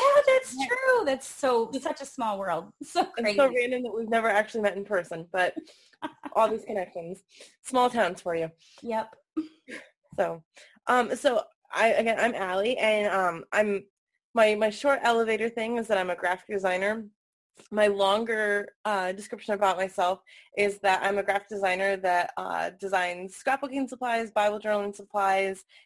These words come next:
Speaker 2: and dabbles in photography, video, and anything that I deem creative enough for me.
Speaker 1: <laughs>
Speaker 2: Um, and
Speaker 1: I love that.
Speaker 2: it,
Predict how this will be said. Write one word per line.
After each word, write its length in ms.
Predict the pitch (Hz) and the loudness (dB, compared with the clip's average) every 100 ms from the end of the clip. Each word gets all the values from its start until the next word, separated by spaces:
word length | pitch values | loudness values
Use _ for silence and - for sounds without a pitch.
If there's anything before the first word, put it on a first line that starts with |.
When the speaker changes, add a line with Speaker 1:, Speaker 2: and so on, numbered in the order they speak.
| _ 190 | _ -2
Speaker 2:
and 640 | 190 180 180 175 170 175 _ _ _ _ 202 | 2 2 2 0 -4 -8 _ _ _ _ 0
dabbles 360 | 220 214 208 196 | 4 4 2 0
in 140 | 190 | -4
photography, 580 | 202 208 202 190 190 185 180 | -4 2 4 4 -2 -6 -6
video, 440 | 185 185 180 180 | -2 2 4 4
and 200 | 190 185 - | 2 -2 -4
anything 640 | 196 196 202 190 180 180 170 - 180 | -4 -4 -4 -4 -4 -4 -8 -10 -2
that 160 | 180 - | 0 2
I 180 | 175 175 | 0 0
deem 300 | 180 175 175 - | -6 -6 -8 -10
creative 340 | - 175 170 165 | -10 -8 -6 -6
enough 200 | 170 175 254 | -6 -8 -12
for 100 | 170 | -12
me. 260 | 170 185 _ _ _ - | -10 -12 _ _ _ -20
Speaker 1:
<laughs> 260 | 214 - 240 | -14 -2 2
Speaker 2:
Um, 360 | 185 165 170 208 - _ _ - | 2 0 -8 -16 -20 _ _ -2
and 560 | 226 - 240 233 220 220 | 0 4 4 6 4 2
Speaker 1:
I 20 | |
love 280 | - 294 233 | -2 -4 -2
that. 240 | 208 156 | 0 0
Speaker 2:
it, 280 | 208 196 190 | 0 -2 -2